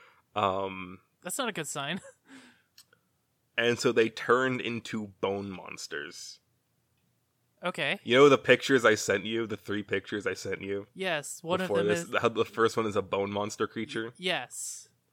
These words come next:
Speaker 1: That's what they turn into.
Speaker 2: Okay, pretty standard anime stuff.
Speaker 1: So they go, like, full on, like, murdering people in the space station, and then, like, the space swat team shows up with the guy who made the food to, like, find the doctor to figure out what's going on,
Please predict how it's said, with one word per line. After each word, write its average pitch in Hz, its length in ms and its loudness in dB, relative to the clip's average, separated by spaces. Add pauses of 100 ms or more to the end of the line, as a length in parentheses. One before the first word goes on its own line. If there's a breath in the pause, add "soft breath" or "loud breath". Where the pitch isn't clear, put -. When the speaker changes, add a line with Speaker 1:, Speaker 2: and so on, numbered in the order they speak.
Speaker 1:
That's 104 200 2
what - 120 -2
they 101 100 2
turn 87 260 -6
into. - 220 -14 (1120)
Speaker 2:
Okay, 208 280 -2
pretty 196 180 -4
standard 175 460 0
anime 151 340 -4
stuff. - 560 -4 (420)
Speaker 1:
So - 140 -4
they 120 140 4
go, 117 160 6
like, 104 180 0
full 107 380 4
on, 101 220 0
like, 95 180 -8
murdering 98 600 -2
people 92 380 -10
in 90 100 -12
the 90 80 -12
space 90 380 -8
station, 90 480 -10
and 92 120 -10
then, 92 160 -10
like, 90 260 -12 (320 soft breath)
the 113 180 4
space - 480 0
swat - 500 0
team 113 400 -6
shows 110 420 2
up 110 360 -2 (500 soft breath)
with 110 160 -2
the 107 100 2
guy 107 240 6
who 110 80 -2
made 104 220 0
the 107 100 0
food 107 560 -2
to, 95 80 -2
like, 98 180 0
find 104 280 -2
the 101 60 0
doctor 101 580 -2
to - 120 -14
figure 101 200 -4
out 92 40 0
what's 95 140 -4
going 104 280 0
on, 104 480 -4